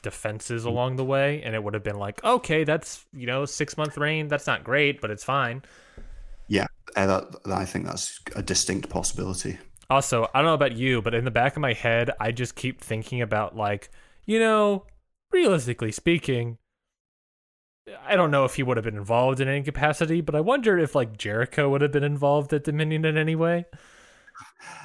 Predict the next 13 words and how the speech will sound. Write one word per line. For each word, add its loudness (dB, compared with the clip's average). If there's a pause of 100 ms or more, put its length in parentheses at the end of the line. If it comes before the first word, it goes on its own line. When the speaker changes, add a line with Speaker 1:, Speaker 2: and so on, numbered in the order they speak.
(280)
Speaker 2:
I, -4 (100)
I, -8
I -12 (200)
don't 0
know 2
if -10
they 0
would -2
put 0
the -2
title 0
on -2
him. 0